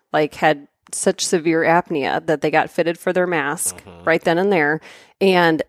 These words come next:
Speaker 1: immediately started dreaming, and they said it was the first time they'd remember their dreams in years.
Speaker 2: Wow.
Speaker 1: So it really, I mean, it, physiologically, it has something to do with, you know, the amount of oxygen and
Speaker 2: I can
Speaker 1: if
Speaker 2: see
Speaker 1: your
Speaker 2: that.
Speaker 1: muscles are actually,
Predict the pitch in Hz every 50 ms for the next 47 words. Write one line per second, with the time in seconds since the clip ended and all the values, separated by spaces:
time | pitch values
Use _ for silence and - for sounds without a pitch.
0 | - 180 180 175 175 175 185 190 185 190 180 185 170 - - 160 160 151 - -
1 | - 156 151 160 165 147 160 160 160 165 180 185 175 160 151 147 - - 165 160
2 | 139 156 - 151 - - 170 175 - - - 185 170 165 165 170 170 185 185 -
3 | - 160 147 156 160 160 160 160 156 156 151 - 160 156 151 156 151 - - 160
4 | 151 - - 143 151 156 156 139 - - - - - - - - _ _ - 180
5 | 185 190 190 208 220 247 330 311 285 262 220 - - 208 214 202 190 170 - -
6 | _ - 277 247 240 226 220 220 226 196 180 - 160 147 165 196 175 170 - 175
7 | - 175 170 160 165 165 160 160 165 - _ 180 185 160 143 147 151 143 - -
8 | - - 208 226 214 214 - - 196 - 190 185 185 180 180 180 170 151 131 -
9 | 156 - - - - 151 147 - 170 185 - 190 185 180 175 170 170 - 190 170
10 | - 156 - - 190 208 - - - - 220 214 214 214 208 208 190